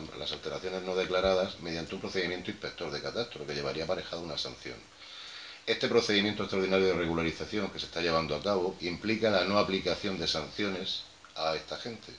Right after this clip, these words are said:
Pero por contra, este procedimiento tiene un coste, como nos podemos todos imaginar, porque hay que hacer todo este trabajo y, bueno, fotografiar y hacer mediciones y tratar los expedientes. Ese coste, eh,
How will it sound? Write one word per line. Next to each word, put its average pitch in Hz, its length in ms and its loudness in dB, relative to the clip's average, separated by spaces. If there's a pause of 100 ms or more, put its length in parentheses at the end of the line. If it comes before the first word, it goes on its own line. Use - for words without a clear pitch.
(800)
Pero 117 280 6
por 101 200 4
contra, 117 540 4
este 101 180 -4
procedimiento 95 500 0
tiene 87 160 2
un 76 80 -4
coste, 110 360 -4
como 71 160 -4
nos 71 80 -6
podemos 80 340 -4
todos 73 220 -4
imaginar, 76 480 -4 (120)
porque 71 280 -8
hay 69 100 -4
que 80 260 -6
hacer 76 200 -6
todo 78 160 -6
este 76 140 -6
trabajo 107 640 2
y, 78 340 0
bueno, 73 200 -6
fotografiar 78 920 0
y 82 200 0
hacer 76 220 -4
mediciones 78 480 -4
y 92 40 -8
tratar 78 220 -4
los 69 160 -8
expedientes. 65 540 -10 (760)
Ese 113 260 6
coste, 123 460 2 (180)
eh, 80 680 4